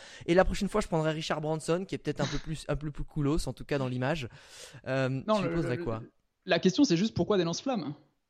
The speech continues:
Speaker 1: <laughs>
Speaker 2: C'est-à-dire qu'il a eu, il a eu une période lance-flammes, je, j'ai pas compris. Enfin,
Speaker 1: Mais
Speaker 2: bah, non, mais autant avec SpaceX, c'est quand même fou ce qui, enfin, c'est quand même fou ce qu'il réalise, Tesla, et cetera. Il y a encore
Speaker 1: Mais
Speaker 2: beaucoup
Speaker 1: c'est
Speaker 2: de
Speaker 1: ça
Speaker 2: choses
Speaker 1: que
Speaker 2: à
Speaker 1: t'as,
Speaker 2: faire,
Speaker 1: c'est
Speaker 2: mais
Speaker 1: ça que t'as pas
Speaker 2: c'est quand même
Speaker 1: compris.
Speaker 2: fou.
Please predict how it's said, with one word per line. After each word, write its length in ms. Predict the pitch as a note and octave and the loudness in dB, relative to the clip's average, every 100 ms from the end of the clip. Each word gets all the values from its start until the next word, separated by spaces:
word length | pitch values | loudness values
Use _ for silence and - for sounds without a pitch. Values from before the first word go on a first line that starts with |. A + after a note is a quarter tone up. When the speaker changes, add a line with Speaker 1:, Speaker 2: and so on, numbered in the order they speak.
| _ | _
Speaker 1:
<laughs> 20 | - | -2
Speaker 2:
C'est-à-dire 460 | A#3 D4 - D3 | 4 4 4 2
qu'il 300 | - D#3 E3+ | 4 4 6
a 60 | F#3 | 8
eu, 140 | A3 G#3 | 8 6
il 100 | F3 | 6
a 60 | F#3+ | 6
eu 60 | |
une 120 | A3 G3+ | 6 6
période 280 | G#3 G3 | 4 4
lance-flammes, 440 | G3+ - - C4+ G#3 | 4 2 2 2 2
je, 120 | D#3 | 0
j'ai 100 | D#3+ | -4
pas 100 | D3+ | -2
compris. 340 | F#3 A3 F#3+ - | 2 2 2 0
Enfin, 260 | - E3 D#3+ | 4 8 8
Speaker 1:
Mais 60 | |
Speaker 2:
bah, 80 | D#3+ | 8
non, 120 | F3+ | 6
mais 120 | F3 | 6
autant 220 | D#3+ E3+ G3 | 4 4 4
avec 140 | F3 | 2
SpaceX, 320 | - F3+ - F#3+ | 0 0 0 0
c'est 60 | |
quand 80 | - | 4
même 140 | E3 D#3+ | 8 8
fou 160 | F#3+ | 4
ce 80 | F#3+ | -2
qui, 160 | - E3 | 0 0
enfin, 260 | C#3+ C#3 - - _ | 4 2 0 -16 _
c'est 80 | - | 2
quand 80 | F#3 | 2
même 80 | |
fou 180 | F#3+ A3+ | 8 8
ce 60 | A3 | 8
qu'il 160 | - | 6
réalise, 340 | D#3+ D#3 E3+ D#3 | 4 6 4 2
Tesla, 320 | D#3 C#3+ F3 | -4 -2 0
et 60 | D#3+ | 0
cetera. 220 | - E3 | 4 6
Il 20 | |
y 20 | |
a 40 | D3+ | 8
encore 160 | D#3 | 6
Speaker 1:
Mais 60 | C#3+ | 4
Speaker 2:
beaucoup 100 | D3+ | 4
Speaker 1:
c'est 120 | D#3 | 6
Speaker 2:
de 40 | D3+ | 8
Speaker 1:
ça 60 | |
Speaker 2:
choses 0 | |
Speaker 1:
que 0 | |
Speaker 2:
à 80 | D3+ | 8
Speaker 1:
t'as, 60 | G#3 | 6
Speaker 2:
faire, 80 | F#3+ | 4
Speaker 1:
c'est 80 | E3+ | 4
Speaker 2:
mais 60 | |
Speaker 1:
ça 80 | G3+ | 2
que 40 | - | 2
t'as 100 | F3 | 2
pas 80 | E3+ | 2
Speaker 2:
c'est 80 | E3 | 2
quand 60 | D#3+ | 4
même 80 | D#3+ | 4
Speaker 1:
compris. 100 | |
Speaker 2:
fou. 20 | G#3 | 2